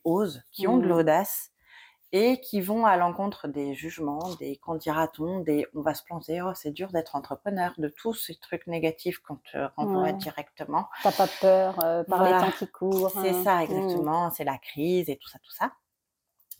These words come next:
Speaker 1: Et je me dis, voilà, t'as l'audace d'essayer, eh ben, allons-y.
Speaker 2: Mm.
Speaker 1: Et, euh, et on sait que déjà, il faut être professionnel dans son, sa propre expertise, dans son métier, ce qui est déjà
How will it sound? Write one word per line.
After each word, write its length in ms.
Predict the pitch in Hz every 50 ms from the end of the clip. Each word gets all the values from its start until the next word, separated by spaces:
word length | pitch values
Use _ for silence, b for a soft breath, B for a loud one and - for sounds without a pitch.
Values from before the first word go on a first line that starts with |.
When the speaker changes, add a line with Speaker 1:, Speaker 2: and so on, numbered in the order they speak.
| 156
Speaker 1:
Et 100 | - 156 147
je 80 | 156
me 100 | 160 165
dis, 120 | 165 196 220
voilà, 380 | 214 202 170 156 147 143 139 123 -
t'as 100 | - 160
l'audace 420 | 143 156 180 190 220 233 240 208 185
d'essayer, 600 | 175 170 165 - - 151 131 139 143 180 220 - _ _ _ _ _ _ _ _
eh 100 | - 151
ben, 120 | 135 143 151
allons-y. 560 | 170 196 220 220 208 185 160 151 156 175 220 320 311 _
Speaker 2:
Mm. 560 | - 190 180 180 180 175 165 156 147 147 160 160 -
Speaker 1:
Et, 300 | - 156 156 156 156 156
euh, 340 | 151 151 151 151 147 147 - -
et 120 | - 160 160
on 100 | 156 160
sait 220 | - - - 233
que 120 | 226 - 185
déjà, 540 | 165 160 165 170 165 180 190 196 190 185 -
il 120 | - 156 151
faut 160 | - - 165
être 320 | 156 151 - - - 147
professionnel 680 | 139 - - - 175 - 185 175 - 180 175 180 175 160
dans 100 | 156 147
son, 240 | - - 156 151 - _ _ _ _
sa 160 | - - 156
propre 320 | 143 - - 180 165 - -
expertise, 680 | 156 - - - - 147 - - - 254 262 247 202
dans 140 | 160 143 -
son 140 | - - 156
métier, 300 | 147 147 143 - 190 190
ce 100 | 190 -
qui 80 | - 131
est 40 |
déjà 420 | 123 131 131 139 143 143 139 135